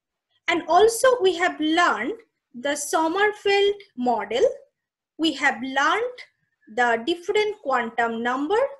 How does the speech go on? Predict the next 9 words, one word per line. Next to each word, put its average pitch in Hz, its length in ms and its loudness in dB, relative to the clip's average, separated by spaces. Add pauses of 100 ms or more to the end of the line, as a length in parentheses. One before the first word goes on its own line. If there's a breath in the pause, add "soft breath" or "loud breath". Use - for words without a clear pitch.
(520)
There 240 200 2
are 233 120 2
four 415 580 0
quantum 226 560 -4
number. 254 380 -2 (1900)
We 254 140 -8
have 220 220 -10
learned 302 400 -2
this. - 480 2